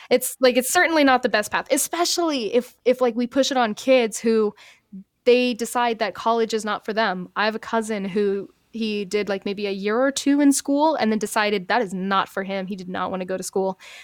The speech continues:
So he, uh, joined the military, which, by the way, lots of educational opportunities while you're in the military and when you're out of the military. So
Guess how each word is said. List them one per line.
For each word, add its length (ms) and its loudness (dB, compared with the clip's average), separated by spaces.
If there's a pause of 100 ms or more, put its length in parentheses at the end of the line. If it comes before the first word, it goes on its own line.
So 200 4
he, 360 2 (240)
uh, 200 4
joined 320 4
the 40 6
military, 800 0 (360)
which, 420 2 (240)
by 140 4
the 100 0
way, 400 0 (360)
lots 420 0
of 100 2
educational 560 0
opportunities 720 -6
while 220 2
you're 240 -4
in 400 0
the 100 -4
military 720 -4
and 320 0
when 120 -4
you're 200 -8 (240)
out 180 2
of 60 -4
the 60 -4
military. 640 -6
So 480 -2